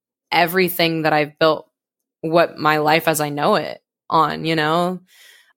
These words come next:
And it was a really special experience. And he really likes Scal. He told me some, some stuff that really went to my <laughs> head that I, I really appreciated hearing. You know, he,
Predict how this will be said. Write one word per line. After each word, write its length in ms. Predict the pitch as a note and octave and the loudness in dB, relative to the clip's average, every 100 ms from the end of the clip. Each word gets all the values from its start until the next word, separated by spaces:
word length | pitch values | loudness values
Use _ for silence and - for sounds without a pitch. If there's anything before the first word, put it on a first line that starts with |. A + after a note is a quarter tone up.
| _ | _
And 80 | G3+ | 0
it 60 | G3+ | 2
was 160 | G#3 | 2
a 60 | G#3+ | 0
really 360 | F#3 G3 G#3 G3+ | 0 2 2 2
special 400 | - F#3+ - F#3+ | 2 0 0 -2
experience. 640 | F#3+ - F3+ F3+ F3 F3 | -2 -2 0 2 0 -2
And 100 | E3+ | -4
he 400 | F3 E3+ E3+ G2 E3+ | -2 -2 -4 -6 -10
really 380 | F3+ G#3+ G#3 F#3+ | -2 0 2 2
likes 400 | F3 E3 - - | 0 0 -2 0
Scal. 360 | E3 D#3+ D#3+ | 0 2 0
He 220 | E3+ E3 _ _ _ _ | -4 -8 _ _ _ _
told 220 | - G#3 G3 | -2 0 0
me 140 | F#3+ | -2
some, 360 | F#3+ F#3 F3 - | -2 -2 -4 -6
some 240 | - - F#3+ | -4 -2 0
stuff 300 | - F3+ F#3 | 2 0 0
that 100 | C#3 | -2
really 180 | F3 F3 | 0 0
went 200 | F3 F3+ | -2 0
to 80 | |
my 120 | G#3 G3 | 2 2
<laughs> 0 | |
head 340 | G#3 E3+ F3+ | 0 -2 0
that 120 | F3+ | 2
I, 160 | F3 E3+ | 4 4
I 100 | F3+ | 2
really 360 | F3 F3+ F3 | 0 0 0
appreciated 560 | F3+ - F#3 - E3 D#3+ | -2 -4 -4 -2 -4 -4
hearing. 520 | E3+ D#3+ D#3 D3+ D#3 | -2 0 0 -4 -6
You 60 | D#3+ | -6
know, 220 | D#3 D#3 | -4 -4
he, 260 | F3 F3 | -2 -4